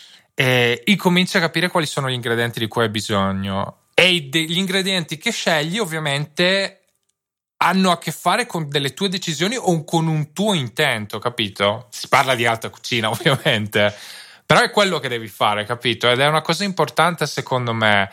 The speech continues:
eh, far capire un intento. Molte le volte è difficile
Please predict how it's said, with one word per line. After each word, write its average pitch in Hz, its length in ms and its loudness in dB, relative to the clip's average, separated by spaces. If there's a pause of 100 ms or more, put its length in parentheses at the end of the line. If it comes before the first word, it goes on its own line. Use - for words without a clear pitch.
(320)
eh, 120 640 2
far 170 180 0
capire 180 380 -2
un 180 80 -4
intento. 120 680 -2
Molte 190 320 0
le 170 100 2
volte 127 640 -2
è 139 260 -6 (400)
difficile 156 1300 -2